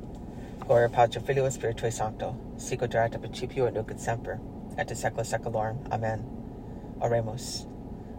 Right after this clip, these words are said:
Lord our God, King of heaven and of earth, for this day please direct and sanctify, sight right and govern our hearts and our bodies, our sentiments, our words and our actions, in conformity with the law and your commandments. Thus we shall be able to attain salvation and deliverance in time and in eternity by help of Savior of the world,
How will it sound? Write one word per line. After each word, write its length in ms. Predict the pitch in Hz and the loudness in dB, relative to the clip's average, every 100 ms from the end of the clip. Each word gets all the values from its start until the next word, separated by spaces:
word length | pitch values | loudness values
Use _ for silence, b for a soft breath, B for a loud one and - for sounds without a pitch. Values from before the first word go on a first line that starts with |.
| - | 4
Lord 260 | 135 127 127 | 8 8 8
our 80 | |
God, 380 | 123 127 117 117 | 6 8 8 6
King 160 | - 123 | 2 0
of 80 | 117 | 4
heaven 260 | 131 123 | 4 4
and 100 | 110 | 0
of 140 | 110 117 | 0 0
earth, 400 | 107 120 - - | 0 0 -6 -2
for 80 | |
this 180 | 135 135 | 2 2
day 220 | - 123 | 4 2
please 320 | 120 - 127 123 | 2 0 0 2
direct 240 | 131 127 | 0 0
and 100 | 135 | -2
sanctify, 640 | - 120 110 - 113 110 - B B B | 0 0 -2 2 2 2 -2 B B B
sight 240 | - 139 | 2 4
right 160 | 127 127 | 6 6
and 100 | 127 | 6
govern 320 | 131 - 110 | 6 6 6
our 80 | 107 | 4
hearts 240 | 104 117 | 2 2
and 80 | - | 4
our 80 | 131 | 2
bodies, 400 | 120 113 113 117 | 4 4 2 0
our 120 | 117 | -4
sentiments, 520 | 113 120 113 127 117 | 0 0 0 -2 2
our 140 | - - | 4 6
words 260 | 120 117 | 4 2
and 80 | 113 | 0
our 80 | 113 | 2
actions, 560 | 113 - - - - - B B B | 0 0 -6 -6 -6 -8 B B B
in 100 | 127 | -4
conformity 460 | - 120 131 135 147 | -2 2 4 4 0
with 100 | 135 | 0
the 80 | 127 | 2
law 160 | 123 | 4
and 140 | 113 110 | 2 0
your 80 | 110 | -2
commandments. 640 | 117 110 104 107 - - - B B B B - | 0 0 -2 -6 -8 -8 -8 B B B B 6
Thus 220 | 131 131 | 6 6
we 80 | 127 | 0
shall 140 | 123 | 4
be 80 | 123 | 6
able 140 | 123 | 6
to 100 | 123 | 4
attain 340 | 110 - 127 123 | -2 2 2 4
salvation 400 | 117 120 120 120 | 4 4 4 0
and 80 | |
deliverance 600 | 113 113 - 101 101 - - | 2 0 0 -2 -4 -8 -6
in 80 | 120 | -4
time 360 | - 123 120 | 0 0 0
and 100 | 120 | 0
in 100 | 123 | 2
eternity 400 | 120 - 117 117 | 0 2 0 2
by 140 | 123 120 | 4 4
help 240 | 147 139 | 6 4
of 80 | 101 | 2
Savior 140 | - | -2
of 60 | 101 | 0
the 60 | 110 | 2
world, 340 | 107 110 110 | 4 4 2